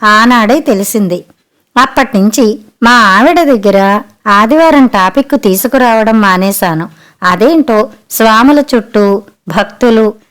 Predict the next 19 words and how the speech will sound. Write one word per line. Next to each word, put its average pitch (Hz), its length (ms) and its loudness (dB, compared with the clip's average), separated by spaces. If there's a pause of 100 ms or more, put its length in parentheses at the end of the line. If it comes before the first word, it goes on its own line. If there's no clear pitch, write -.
(160)
స్కాముల 277 600 0 (100)
చుట్టూ 254 380 0 (200)
రాజకీయ 262 540 2
నాయకులు 240 500 2
తిరిగినట్టు 202 960 -2 (320)
నా 277 180 4
కలలు 254 420 0
కూడా 269 280 2
ఆదివారం 277 840 2
చుట్టే 277 300 0 (320)
గిర్రుమనేవి. 208 840 0 (380)
ఆదివారం 294 640 2
వచ్చి 202 300 0
వెళ్ళిపోయినట్టు, 208 960 0 (260)
నేను 285 280 4
శనివారం 220 600 0
నిద్రోయి 214 640 0 (160)
సోమవారం 277 720 2
లేచినట్టు, 196 720 -2